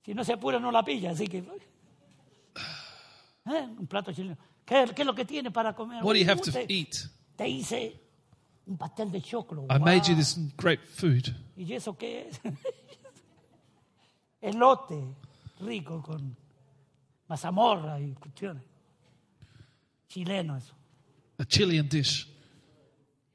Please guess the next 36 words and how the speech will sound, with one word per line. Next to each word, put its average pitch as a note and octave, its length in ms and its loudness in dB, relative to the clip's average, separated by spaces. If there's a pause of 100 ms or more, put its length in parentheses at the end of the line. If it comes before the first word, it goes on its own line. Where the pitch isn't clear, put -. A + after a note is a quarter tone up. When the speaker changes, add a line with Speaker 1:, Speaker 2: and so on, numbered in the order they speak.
(580)
Speaker 1:
¿Qué D#4+ 80 4
es F4+ 60 6
lo E4+ 100 8
que C4+ 100 0
te B3 280 6
hice? C#4+ 180 -2
¿Qué D4 100 2
es - 60 0
lo D#4+ 120 4
que D4+ 100 -2
tienes, E4 280 2
mi D#4+ 80 -4
hijita, D4 240 0
para C#4+ 120 2
comer? D4 180 2
Speaker 2:
What F#3 120 12
Speaker 1:
Una A3 80 8
Speaker 2:
have G#3+ 60 8
you - 20 4
Speaker 1:
pae-, G#3 40 0
Speaker 2:
cooked A#3 160 4
for G#3+ 80 0
me A3 100 4
today, G#3 240 6
Speaker 1:
hice F3+ 100 8
una G3 120 10
Speaker 2:
wife? A3 80 8
Speaker 1:
paellita. G#3+ 880 4
Speaker 2:
I've D#3 220 8
co-, F3 220 2 (100)
cooked F3 200 -2
you F3+ 80 6
a D#3+ 60 6
Speaker 1:
Paellita, - 0 -
Speaker 2:
paella. F3 500 10
Speaker 1:
aleluya. E3+ 640 -6